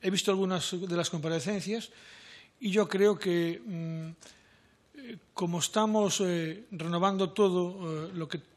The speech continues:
lo que es renovable, eh, estamos con un vehículo de veinte años y es necesario renovarlo. Eh, yo creo que es hora de que después de pasar, eh, la P P C, ya estamos con una renovación de la P P C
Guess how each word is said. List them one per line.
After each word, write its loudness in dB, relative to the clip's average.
lo -4
que 4
es 2
renovable, 0
eh, -12
estamos -4
con 0
un 2
vehículo 4
de 4
veinte 4
años 0
y -4
es -4
necesario 0
renovarlo. 2
Eh, -8
yo 0
creo 0
que 0
es 2
hora 4
de -4
que 0
después 0
de 2
pasar, 4
eh, -4
la -2
P 0
P 0
C, 4
ya -4
estamos 0
con 0
una 2
renovación 0
de 2
la 2
P -4
P -2
C -4